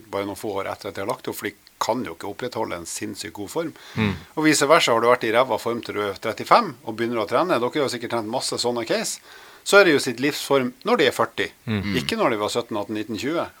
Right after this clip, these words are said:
Speaker 1: Og helt ærlig, sånn som ungdommene ser ut nå, formmessig, så hvis de begynner å, de som ikke gjør noen ting, og det er jo dessverre mange, så kommer jo de sannsynligvis også til å være i sitt livsform når de er tretti, førti, femti, kanskje seksti,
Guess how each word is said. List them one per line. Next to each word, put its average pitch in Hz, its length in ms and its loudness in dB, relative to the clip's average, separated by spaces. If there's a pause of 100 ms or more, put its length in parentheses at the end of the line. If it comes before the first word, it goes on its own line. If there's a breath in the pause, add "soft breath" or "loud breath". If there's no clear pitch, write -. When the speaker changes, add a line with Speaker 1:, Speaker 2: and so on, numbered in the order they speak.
Speaker 1:
Og 127 160 -2
helt 135 160 0
ærlig, 123 240 0
sånn 110 160 -4
som 110 80 -8
ungdommene 117 480 -4
ser 123 240 -2
ut 98 80 -8
nå, 175 220 0 (340 soft breath)
formmessig, 139 560 0 (680 soft breath)
så - 140 -4
hvis 131 160 0
de 147 100 4
begynner 123 320 0
å, 110 320 2
de 120 160 -2
som 110 160 -4
ikke 110 240 -4
gjør 110 160 0
noen 120 160 0
ting, 147 160 0
og 113 80 -2
det 135 80 -2
er 127 60 -2
jo 107 80 -4
dessverre 110 240 -2
mange, 139 340 -2
så 131 80 -4
kommer 160 240 -2
jo 92 60 -6
de 120 80 0 (100)
sannsynligvis 107 480 -4
også 127 220 -8
til 151 80 -2
å 113 80 2
være 101 80 -4
i - 20 -10
sitt 104 160 -6
livsform 117 400 -4
når 98 160 -2
de 101 140 2
er 92 160 -2
tretti, 107 340 -4
førti, - 320 -10
femti, 107 320 -6
kanskje 101 300 -10
seksti, - 400 -6